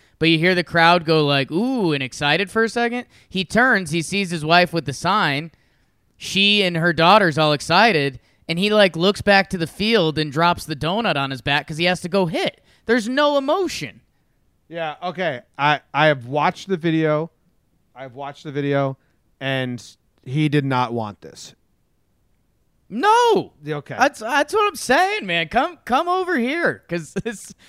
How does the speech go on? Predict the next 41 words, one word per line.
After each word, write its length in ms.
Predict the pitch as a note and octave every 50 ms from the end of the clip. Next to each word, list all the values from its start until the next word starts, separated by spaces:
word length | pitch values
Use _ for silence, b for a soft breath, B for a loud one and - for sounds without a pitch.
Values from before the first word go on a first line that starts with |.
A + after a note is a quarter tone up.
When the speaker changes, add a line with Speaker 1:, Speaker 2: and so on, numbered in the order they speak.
| b b
Speaker 1:
this 180 | G#3 B3+ A#3+
was 160 | D#4 D4+ A#3+
poor 300 | - - A#3+ B3+ C4 C4+
execution. 720 | C4+ C4 B3 - A#3+ F#3+ - A#3 A#3 A#3 A3 - - B2 - b b b b b
This 180 | G#3 B3+ A#3
would 120 | D4 D4+ D4
have 60 | B3
been 100 | C#4+ C#4
incredible 640 | C4+ B3 G3 - A3 B3 B3 B3 A3+ E3+ E3 D3+ D3
if 100 | C#3 -
he 140 | A3 A#3 A3
hits 220 | A#3 A#3 - - A#3
a 60 | G3+
double 680 | D#3 C#3 G3+ G3+ G3+ G3+ E3+ D#3+ D3+ C3+ A#2 G#2 - b b b b
Speaker 2:
Or 200 | b E3+ F#3 G3
Speaker 1:
or 20 | G3+
a 40 | G3
Speaker 2:
you 100 | G3 F#3+
Speaker 1:
single 200 | A3 G#3 G3 F3
Speaker 2:
just, 120 | D#3+ D#3
Speaker 1:
or 80 | D#3 D#3+
a 60 | D#3+
home 260 | E3+ F#3+ G3 F#3+ F#3
Speaker 2:
it 80 | F#3 F#3+
Speaker 1:
run. 200 | F#3 E3+ D3 C3
Speaker 2:
seems 320 | A2 - F#3+ F#3 F#3 D3
like 160 | E3+ E3+ E3 -
Speaker 1:
And 80 | E3
Speaker 2:
you 40 | E3+
Speaker 1:
then 80 | F#3 E3
he 40 | D#3+ D#3
Speaker 2:
gotta, 120 | D#3 D3+
Speaker 1:
looks 160 | D3+ C#3 D3
for 160 | D3+ - G#3 - _ _ _ _ _ _ _ _ _ _ -
Speaker 2:
you 140 | D3 D#3
gotta 180 | D3+ F#3 F3 F3
know 220 | E3+ D#3+ D#3+ D#3+ E3
your 180 | D#3+ D#3 D3+ C3+
husband. 520 | C3+ C#3 C#3 C3 A#2+ E3 E3 E3+ F3 D#3+ - _ _ _ _ _ _ _ -
Wilson 360 | C3 D#3 D#3+ D3+ - E3+ D#3
Ramos 500 | D#3+ D#3 D3+ D3+ D3 C#3 B2+ - -